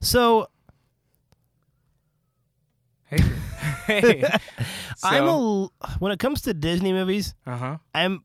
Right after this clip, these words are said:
Speaker 1: probably in the minority in that my favorite nineties Disney movie was actually Aladdin, not Lion King. Lion King, or pardon me,
Speaker 2: For
Speaker 1: Alad-,
Speaker 2: me
Speaker 1: Aladdin, Aladdin was nineties, correct?
Speaker 2: Yes.
Speaker 1: Very early.
Speaker 2: Yeah, yeah, yeah,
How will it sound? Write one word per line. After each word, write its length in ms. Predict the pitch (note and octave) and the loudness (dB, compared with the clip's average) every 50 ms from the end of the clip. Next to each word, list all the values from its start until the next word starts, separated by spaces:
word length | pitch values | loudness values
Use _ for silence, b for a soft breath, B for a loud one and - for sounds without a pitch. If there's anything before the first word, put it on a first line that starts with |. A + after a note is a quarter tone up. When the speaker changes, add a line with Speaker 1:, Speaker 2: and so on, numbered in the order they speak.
| _ _ | _ _
Speaker 1:
probably 480 | - - F#3 F3+ F#3 G3+ A3 A3 G#3+ G#3+ | -2 0 0 2 0 0 0 0 0 0
in 60 | G3+ | 0
the 60 | F#3 | 0
minority 520 | F3 E3 D#3+ D#3 D#3 D#3 D#3 D#3 D#3 D#3 D3+ | 0 -2 -2 0 0 0 0 0 -2 -2 -2
in 140 | C#3+ C#3 C#3+ | -2 -2 -2
that 180 | C#3+ C#3+ C#3+ | -2 -4 -4
my 220 | D3+ C#3+ C#3 C3 A#2+ | -4 -4 -2 -2 -4
favorite 520 | - - C#3+ C#3+ D3 D#3+ D#3 F3 E3 D3 | -6 -6 -4 -2 -2 -2 -2 -4 -6 -6
nineties 680 | C#3 B2+ B2 B2 B2+ C3+ C3+ C3 C3+ C#3 C3+ B2+ A#2 - | -6 -4 -4 -4 -4 -4 -4 -4 -4 -4 -4 -4 -6 -8
Disney 360 | - B2 B2+ B2 B2 B2+ B2+ | -8 -6 -4 -4 -2 -2 -2
movie 280 | C3 C3 C3 C#3+ D3 C#3+ | -2 -2 -2 -2 -4 -4
was 260 | B2 B2 B2+ A#2+ A#2 | -4 -4 -4 -4 -4
actually 680 | G#2 B2+ B2+ B2+ B2 - - C#3+ B2+ B2 A#2 A2+ A2+ A2+ | -4 -4 -2 -4 -4 -4 -6 -4 -2 -2 -2 -2 -2 -2
Aladdin, 520 | A2+ A2+ A2+ A2+ A2+ A#2 A#2+ A#2+ B2 A#2+ | -4 -4 -4 -2 -2 -2 -2 -2 -2 -2
not 260 | A#2 A2+ A2 A2 - - | -2 -2 -2 -4 -4 -6
Lion 260 | G#2+ G#2 G#2 G#2+ G2+ | -6 -6 -6 -8 -8
King. 300 | A2 G#2 G2 G2 F#2+ F#2 - _ _ _ _ _ _ _ _ _ _ _ _ _ _ _ | -6 -6 -6 -6 -8 -10 -14 _ _ _ _ _ _ _ _ _ _ _ _ _ _ _
Lion 320 | C3 D3+ F#3 A3+ C4 D4+ - | 0 2 2 4 2 2 0
King, 180 | - B3 A3+ F#3+ | -2 -2 0 0
or 100 | F#3 E3 | 2 2
pardon 200 | F#3 F#3 F3+ D#3+ | 2 2 2 -2
me, 160 | C#3 C#3 - _ | -4 -4 -6 _
Speaker 2:
For 180 | - - D#3 | -8 -4 -2
Speaker 1:
Alad-, 180 | D3+ G3+ A3+ F3 | 0 2 2 2
Speaker 2:
me 80 | G3+ | 2
Speaker 1:
Aladdin, 380 | A3 A3 G#3+ G#3+ A#3 C#4 C4+ C4 - | 2 2 4 4 4 4 2 2 2
Aladdin 360 | F#3+ G#3 A3+ B3 C4+ C4 A#3 | 0 0 0 0 0 0 2
was 160 | G3+ G#3 G3 F3+ | 2 2 2 2
nineties, 320 | F3+ F3 F3 D3 B2+ - | 0 0 0 -2 -2 -4
correct? 360 | - C3+ C3 C#3+ E3+ - - - _ _ _ _ _ _ _ _ _ _ | -4 -4 -2 -2 -4 -6 -10 -18 _ _ _ _ _ _ _ _ _ _
Speaker 2:
Yes. 260 | - C3 - - - - | -8 -8 -8 -8 -10 -6
Speaker 1:
Very 300 | C#3 D#3 D#3 E3 D#3+ D3 | -2 0 0 2 2 2
early. 280 | C#3+ C#3 B2+ A2+ G#2+ C3 | 0 0 0 0 -2 -2
Speaker 2:
Yeah, 80 | C3 | -2
yeah, 280 | C3 C3 C3+ C3 B2+ B2 | -2 -2 -2 -2 -2 -2
yeah, 240 | A#2+ A#2 A2+ G#2 | -4 -4 -6 -8